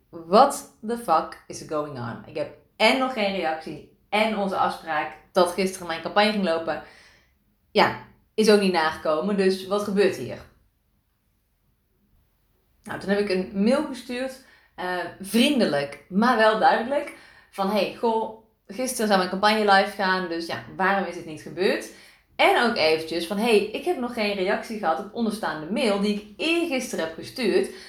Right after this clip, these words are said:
En met mijn vorige contactpersoon, eh, had ik de afspraak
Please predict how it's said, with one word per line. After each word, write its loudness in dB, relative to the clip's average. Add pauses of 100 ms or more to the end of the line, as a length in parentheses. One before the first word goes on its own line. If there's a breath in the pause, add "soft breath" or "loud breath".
(120 loud breath)
En 2
met 6
mijn 2
vorige 0
contactpersoon, -2 (340 loud breath)
eh, 2
had 4
ik -2
de 0
afspraak 0